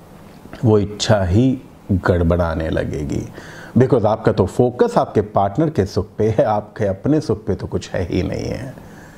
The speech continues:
Sex दो लोगों को मिलके होता है, जब तक दोनों लोग उसको enjoy नहीं करेंगे ना,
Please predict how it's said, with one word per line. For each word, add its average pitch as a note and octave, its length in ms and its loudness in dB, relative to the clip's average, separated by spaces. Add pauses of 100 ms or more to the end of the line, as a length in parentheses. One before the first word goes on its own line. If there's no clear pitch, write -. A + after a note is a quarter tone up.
(220)
Sex A#2+ 280 2
दो A2 240 4
लोगों E2+ 320 2
को E2+ 120 -4
मिलके E2+ 360 -2
होता G2 420 -2
है, - 180 -2 (500)
जब C3 200 2
तक A2 100 4
दोनों G2 640 2
लोग G#2+ 200 2
उसको F#2 240 -4
enjoy F2 520 0
नहीं E2+ 260 0
करेंगे F2+ 420 -4
ना, - 260 -4